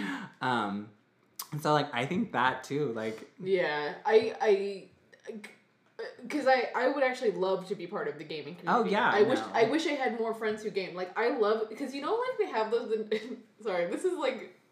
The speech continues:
Speaker 2: gonna make me sad. You know they have those Nintendo Switch commercials where all the friends are, like, playing freaking
Speaker 1: Yeah.
Speaker 2: Mario Party <laughs> on, like, a rooftop bar? That's my dream.
Speaker 1: Of course. I mean, why, wh-,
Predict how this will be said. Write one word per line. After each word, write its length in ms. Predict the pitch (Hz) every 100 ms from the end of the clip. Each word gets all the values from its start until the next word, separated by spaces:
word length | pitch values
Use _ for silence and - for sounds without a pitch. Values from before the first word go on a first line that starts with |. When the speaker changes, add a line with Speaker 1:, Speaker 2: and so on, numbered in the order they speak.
| 190
Speaker 2:
gonna 200 | 214 202
make 240 | 170 165
me 140 | 165 -
sad. 340 | 170 139 156
You 80 | 208
know 140 | 233
they 80 | 294
have 180 | 330 330
those 160 | 339
Nintendo 400 | 302 262 240 220
Switch 300 | 220 220 214
commercials 540 | - 214 208 214 220 214
where 120 | 214
all 160 | 165 185
the 100 | 214
friends 260 | 202 190
are, 60 | 202
like, 260 | 196 190 -
playing 480 | 226 196 202 208 208 - - -
freaking 180 | 226 214
Speaker 1:
Yeah. 720 | 427 440 392 226 131 117 117
Speaker 2:
Mario 440 | 214 196 196 233 220 226
Party 600 | - 269 349 - 466 285
<laughs> 0 |
on, 300 | 233 254 226 226
like, 200 | 226 214
a 80 |
rooftop 580 | 185 196 262 - 262 240
bar? 380 | 247 240 247 294 - - - -
That's 280 | - 240 -
my 340 | 480 523 466 196
dream. 640 | 180 214 202 160 165 185
Speaker 1:
Of 180 | 240 285
course. 460 | 359 427 185 143
I 140 | 151 156
mean, 180 | 160 151
why, 280 | 139 165
wh-, 160 | 165 120